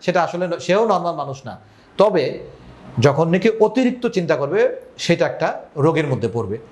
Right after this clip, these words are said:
হ্যাঁ, যে অতিরিক্ত চিন্তা করলে তখন আমাদের এই জিনিসগুলো কাজ করবে এবং এর সাথে বুক ধরফর একটা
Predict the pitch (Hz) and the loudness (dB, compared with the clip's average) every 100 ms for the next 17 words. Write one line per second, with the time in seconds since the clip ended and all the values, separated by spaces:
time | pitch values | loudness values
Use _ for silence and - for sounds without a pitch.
0 | - 233 240 135 139 143 151 170 180 175 | -2 2 2 2 0 0 -2 0 0 0
1 | 175 196 240 180 175 175 226 - - - | 0 0 0 0 -2 -2 -2 -4 -10 -20
2 | - - 196 196 175 156 160 175 170 160 | -20 -2 2 4 2 2 2 2 2 0
3 | 180 254 190 156 139 165 240 311 - - | -2 -2 0 -2 -2 -4 -4 -6 -10 -6
4 | 151 170 156 143 208 226 - 135 - 240 | 0 2 4 2 0 -2 -4 -6 -2 -4